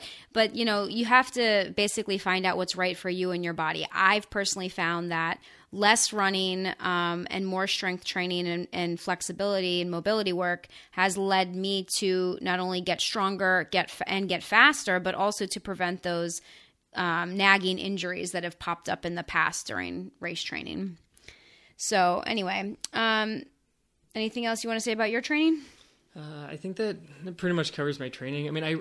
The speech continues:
Speaker 2: I follow a very standard protocol. Like, my training has kind of looked the same since I was, like, fourteen-ish.
Speaker 1: No, it hasn't. You've changed it up a lot since then.
Speaker 2: The general big picture, six days of running out of the week, one long run, two speed days.
Speaker 1: Okay.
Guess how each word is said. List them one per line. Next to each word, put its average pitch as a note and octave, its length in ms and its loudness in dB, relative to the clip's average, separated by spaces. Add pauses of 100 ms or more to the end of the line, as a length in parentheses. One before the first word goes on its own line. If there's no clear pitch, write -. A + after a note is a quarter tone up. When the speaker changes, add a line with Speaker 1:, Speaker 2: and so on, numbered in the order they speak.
(160)
Speaker 2:
I D3+ 80 0 (260)
follow F3 320 0
a E3 60 2
very D3+ 580 0
standard D3+ 880 0
protocol. C#3+ 460 -2
Like, D3+ 220 -2 (360)
my E3 240 0
training F#3+ 480 -2
has F3 160 0
kind D#3+ 300 -4
of D#3+ 100 -4
looked D#3+ 160 -6
the D3+ 60 -4
same D3 340 -2
since C#3 300 -2
I C3 140 -2
was, C3 220 -4
like, B2 320 -6
fourteen-ish. - 920 -6
Speaker 1:
No, C4+ 200 2
it E3 100 0
hasn't. D3+ 340 -4
You've A3 160 -2
changed F3+ 340 -2
it - 120 -4
up E3+ 120 -8
a F#3 60 -4
lot - 300 -4
since - 240 -4
then. - 340 -4
Speaker 2:
The E3+ 140 4
general D#3+ 580 2
big D3 300 -2
picture, F#3 500 -2
six E3+ 320 -2
days G3 220 0
of D#3 120 -4
running D#3 220 -2
out D3 100 -2
of D3 60 -2
the C#3 80 -4
week, C#3 280 0
one D3+ 420 -4
long C#3+ 260 -2
run, C#3 480 -4
two C#3+ 220 -4
speed B2+ 340 -4
days. - 340 -8
Speaker 1:
Okay. G3 360 -4